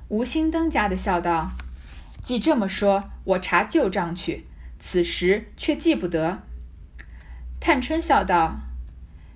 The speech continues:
：“你办事办老了的，还记不得，倒来难我们。你素日回你二奶奶也现查去。若有这道理，凤姐姐还不算厉害，也就是算宽厚了，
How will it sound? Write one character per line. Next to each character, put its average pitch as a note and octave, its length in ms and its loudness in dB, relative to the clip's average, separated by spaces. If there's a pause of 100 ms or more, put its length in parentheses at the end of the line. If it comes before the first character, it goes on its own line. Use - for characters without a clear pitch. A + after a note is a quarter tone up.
(100)
：“你 G3 200 0
办 B3+ 300 2
事 B3 520 0
办 D4+ 220 2
老 G3 280 0
了 E3 120 0
的， G#3+ 280 -2 (260)
还 G#3+ 260 2
记 E4 180 4
不 G#3+ 140 2
得， E3+ 300 -2 (360)
倒 E4 120 8
来 D4+ 140 4
难 D4 260 2
我 A#3 180 2
们。 F#3 380 -4 (580)
你 G3 160 2
素 B3+ 260 -2
日 A#3 400 2
回 C4+ 200 4
你 D#4 120 4
二 D#4+ 200 4
奶 F3+ 160 2
奶 A3+ 80 0
也 A3 260 0
现 E4+ 260 2
查 E3+ 240 -4
去。 F#3+ 380 -2 (580)
若 C#4 140 4
有 G3+ 100 4
这 C#4 220 6
道 G#3+ 240 2
理， E3+ 260 0 (220)
凤 F4 220 2
姐 G3+ 120 2
姐 A#3 120 0
还 A3 120 -4
不 G#3 160 -6
算 C#4+ 300 2
厉 G#3+ 140 0
害， G3 320 -4 (340)
也 G3+ 140 4
就 A#3 100 -2
是 A#3+ 100 -6
算 B3 240 2
宽 E4 300 0
厚 C4+ 220 2
了， - 240 -2